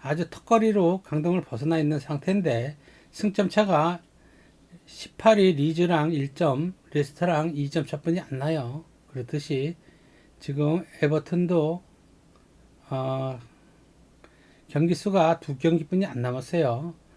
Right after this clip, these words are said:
이 울버햄튼하고 하고 다음에 본머스하고 합니다.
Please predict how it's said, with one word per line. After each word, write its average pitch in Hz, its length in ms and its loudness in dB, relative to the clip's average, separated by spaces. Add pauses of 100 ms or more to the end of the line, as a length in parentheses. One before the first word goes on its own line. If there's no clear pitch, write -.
(120)
이 147 120 0
울버햄튼하고 170 840 2
하고 185 480 2
다음에 147 520 0
본머스하고 143 580 -4
합니다. 151 380 -6